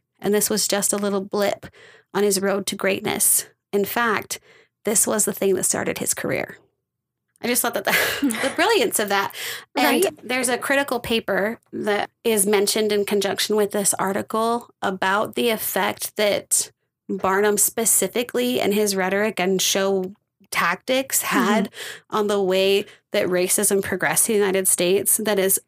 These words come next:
Speaker 1: um, poignant reading
Speaker 2: Okay.
Speaker 1: and really important. And I think that the impact that this singular man had is almost quantifiable, and that sucks.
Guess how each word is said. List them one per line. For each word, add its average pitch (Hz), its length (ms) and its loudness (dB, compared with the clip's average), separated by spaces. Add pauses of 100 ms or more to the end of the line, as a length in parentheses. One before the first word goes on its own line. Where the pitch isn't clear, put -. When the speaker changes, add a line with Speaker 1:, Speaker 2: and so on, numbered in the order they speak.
(480)
Speaker 1:
um, 185 280 0
poignant 190 440 0
reading - 340 -4 (340)
Speaker 2:
Okay. 220 300 2
Speaker 1:
and 202 160 4
really 196 300 4
important. 180 720 -2
And 202 180 2
I 208 60 2
think 208 260 0
that 196 240 0 (520)
the 254 200 0
impact 247 420 0
that 202 120 -4
this 214 180 4
singular 220 540 2
man 202 240 4
had 190 440 0 (140)
is 196 300 2 (240)
almost 311 320 2
quantifiable, 185 840 -2 (580)
and 180 100 2
that - 140 -2
sucks. - 920 2